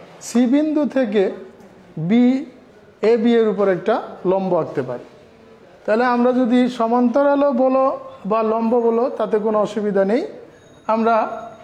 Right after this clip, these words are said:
যদি এটা সমান্তরাল করে আঁকি, সমান্তরাল আঁকার নিয়ম হচ্ছে যে আমার এইখানে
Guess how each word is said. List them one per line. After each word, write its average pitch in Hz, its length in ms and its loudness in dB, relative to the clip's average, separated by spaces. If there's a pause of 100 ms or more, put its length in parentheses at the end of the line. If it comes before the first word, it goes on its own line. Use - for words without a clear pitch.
(220)
যদি 220 220 2
এটা 247 160 2
সমান্তরাল 240 680 2
করে 233 240 2
আঁকি, 226 300 0
সমান্তরাল 220 540 0
আঁকার 226 300 2
নিয়ম 233 420 2
হচ্ছে 247 220 0
যে 233 120 2
আমার 220 220 2
এইখানে 226 520 2